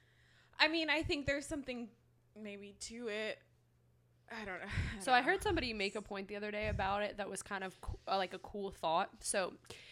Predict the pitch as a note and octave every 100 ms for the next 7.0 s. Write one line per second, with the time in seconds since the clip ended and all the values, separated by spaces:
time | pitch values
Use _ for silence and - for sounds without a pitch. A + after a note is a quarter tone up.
0 | - - G#3+ G#3+ A#3 G#3+ - - - G3+
1 | G3+ G3+ F#3+ F3 E3+ E3+ - - - -
2 | - F4+ - - D#4 G#3+ - - - -
3 | - - - _ _ - - F#3 G3 -
4 | G3 F#3+ F#3 F3 F3+ E3+ - - F3 E3+
5 | F3 F3 F3 - - _ - F#3 - F3
6 | - F3+ F3 E3+ E3 F3 E3+ E3 E3+ -